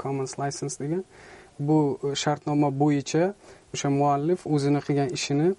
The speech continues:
butun, e, dunyoga, e, bepul, ochiq ko'rinishda taqdim etadi va uning asosiy shartlari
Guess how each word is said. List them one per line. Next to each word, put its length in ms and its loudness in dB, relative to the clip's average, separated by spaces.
butun, 260 4
e, 20 4
dunyoga, 480 4
e, 180 0
bepul, 540 2
ochiq 240 -2
ko'rinishda 440 2
taqdim 400 0
etadi 300 0
va 80 2
uning 240 2
asosiy 320 -2
shartlari 580 0